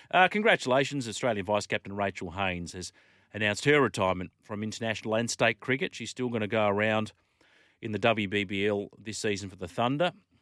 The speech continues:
The left-hander. I was meant to chat to her yesterday, and she was a last-minute withdrawal, and could see why.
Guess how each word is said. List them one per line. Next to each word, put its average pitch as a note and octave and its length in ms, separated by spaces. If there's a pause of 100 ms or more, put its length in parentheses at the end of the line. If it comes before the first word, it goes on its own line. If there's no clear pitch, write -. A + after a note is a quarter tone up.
The F2+ 60
left-hander. A#2+ 560
I - 20
was C#3+ 80
meant A3 140
to - 60
chat G3+ 240
to F#3 80
her G2 120
yesterday, G2+ 540
and C3+ 80
she A2+ 80
was G2+ 100
a G#2+ 60
last-minute A#2 400
withdrawal, G#2 420
and F2+ 80
could G2 120
see A2 180
why. G2 400